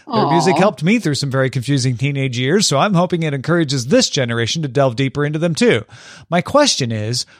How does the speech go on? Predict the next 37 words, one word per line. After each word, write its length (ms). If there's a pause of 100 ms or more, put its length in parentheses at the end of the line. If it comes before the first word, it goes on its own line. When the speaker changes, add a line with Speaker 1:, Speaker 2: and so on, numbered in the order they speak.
(160)
Speaker 2:
what 180
do 80
we 140
call 240
the 160
opposite 400
of 100
being 240
a 60
gatekeeper? 1080 (460)
An 200
Speaker 1:
Uh, 60
Speaker 2:
usher? 540 (1300)
Speaker 1:
a 80
Speaker 2:
I'm 140
sensing 520
Speaker 1:
docent? 180
Speaker 2:
A 80
I 180
inspired 500
album 380
art, 220
as 200
distinct 380
from 140
A 100
I 140
generated 520
art, 220
may 180
be 160
emerging 380
as 140
a 60
thing 220
as 120
well. 320